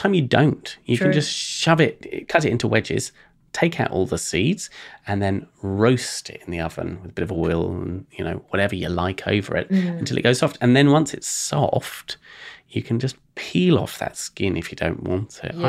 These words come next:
Speaker 1: actually quite like it sometimes.
Speaker 2: Yeah, you can totally
Speaker 1: Um,
Speaker 2: eat it,
Speaker 1: yeah.
Speaker 2: especially on a Cantor or Jack
Speaker 1: Yeah.
Speaker 2: pumpkin. I don't know about butternut. Do you eat the skin on those?
Speaker 1: Yeah, not so
Speaker 2: It's a
Speaker 1: much
Speaker 2: bit
Speaker 1: on the
Speaker 2: more
Speaker 1: butternut.
Speaker 2: fibrous, isn't
Speaker 1: Yeah,
Speaker 2: it?
Speaker 1: it is.
Speaker 2: Yeah.
Speaker 1: Yeah. And, but you can eat that skin and it'll be
Speaker 2: Mm.
Speaker 1: delicious, or take, or just peel it off and then it's gone.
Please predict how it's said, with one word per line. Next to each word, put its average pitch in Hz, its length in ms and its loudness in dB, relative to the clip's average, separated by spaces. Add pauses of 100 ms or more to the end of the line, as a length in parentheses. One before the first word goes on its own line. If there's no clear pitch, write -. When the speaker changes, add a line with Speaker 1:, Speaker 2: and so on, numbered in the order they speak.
Speaker 1:
actually 151 220 -8
quite - 380 -6
like - 280 -2
it - 120 -18
sometimes. - 760 -10
Speaker 2:
Yeah, 302 140 4
you 233 160 4
can 202 160 2
totally 196 340 2
Speaker 1:
Um, 143 60 -4
Speaker 2:
eat 165 140 2
it, 339 100 6
Speaker 1:
yeah. - 60 -
Speaker 2:
especially - 320 -2
on 165 80 -2
a 147 80 -4
Cantor 151 500 -6
or 135 60 -8
Jack - 200 -6
Speaker 1:
Yeah. 170 180 4
Speaker 2:
pumpkin. 226 260 0
I 233 60 4
don't 254 100 4
know 254 100 4
about 214 300 2
butternut. 185 400 2
Do - 120 -4
you 180 60 0
eat 180 100 -4
the 170 60 -4
skin - 280 -2
on 180 120 2
those? 165 240 2
Speaker 1:
Yeah, 143 100 4
not 160 260 4
so - 220 -2
Speaker 2:
It's 98 80 2
a 220 40 8
Speaker 1:
much 196 60 4
Speaker 2:
bit 247 120 6
Speaker 1:
on - 40 2
the 208 60 6
Speaker 2:
more 202 160 8
Speaker 1:
butternut. 170 280 2
Speaker 2:
fibrous, 156 640 -2
isn't 104 60 -4
Speaker 1:
Yeah, 85 160 6
Speaker 2:
it? 69 220 0
Speaker 1:
it 67 100 -8
is. - 220 -6
Speaker 2:
Yeah. 131 220 -2
Speaker 1:
Yeah. - 160 -4 (140)
And, - 260 -4 (300)
but 120 200 6
you 131 160 4
can 98 580 0
eat - 240 -2
that - 180 -4
skin - 260 -4
and 107 140 0
it'll 175 120 4
be - 80 4
Speaker 2:
Mm. 160 80 0
Speaker 1:
delicious, - 380 -2
or - 140 -2
take, - 200 0
or 180 60 6
just 180 160 0
peel 180 140 0
it - 60 2
off 202 140 2
and 113 160 4
then 123 120 6
it's - 160 -2
gone. 139 260 4